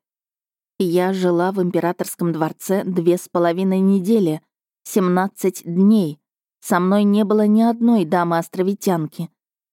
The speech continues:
На приличную партию рассчитывать нечего. Никто из Лоу не возьмет такую спутницу даже с миллионным приданным. Не из-за возможных добрачных отношений.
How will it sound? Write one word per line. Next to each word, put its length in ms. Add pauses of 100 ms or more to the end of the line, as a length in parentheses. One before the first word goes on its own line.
На 160
приличную 680
партию 500
рассчитывать 640
нечего. 540 (440)
Никто 500
из 200
Лоу 340
не 140
возьмет 500
такую 320
спутницу 720 (260)
даже 240
с 120
миллионным 580
приданным. 640 (520)
Не 260
из-за 220
возможных 560
добрачных 560
отношений. 680